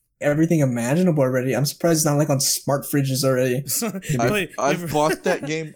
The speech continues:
Speaker 3: I've bought that game on three. I bought it on GameCube.
Speaker 2: Yo, play
Speaker 3: I
Speaker 2: my
Speaker 3: bought it on P C. I bought it on my three sixty.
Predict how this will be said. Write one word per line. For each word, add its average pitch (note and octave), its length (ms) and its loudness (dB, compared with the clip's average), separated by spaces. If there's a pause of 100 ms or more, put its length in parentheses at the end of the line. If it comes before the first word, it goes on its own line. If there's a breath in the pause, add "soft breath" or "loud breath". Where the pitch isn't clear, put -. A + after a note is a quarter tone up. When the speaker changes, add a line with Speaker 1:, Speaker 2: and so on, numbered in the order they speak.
(140)
Speaker 3:
I've D3+ 240 0
bought E3 200 -2
that C#3+ 160 -4
game C#3 220 -8
on A#2+ 120 -12 (100)
three. C3+ 260 -4
I A#2 60 -2
bought A#2+ 240 0
it A2 80 -6
on G2+ 180 -6
GameCube. A#2 320 -4
Speaker 2:
Yo, F3 420 -6 (120)
play D3+ 160 -10
Speaker 3:
I A#2+ 100 2
Speaker 2:
my A#2+ 80 -4
Speaker 3:
bought B2+ 240 2
it C3 80 -2
on A#2+ 220 -4
P D3 240 -8
C. F3 500 -6
I A#2+ 140 0
bought A#2+ 320 -2
it B2 100 -4
on A#2 180 -4
my G#2 140 -6
three A2 260 -6
sixty. F#3+ 640 -4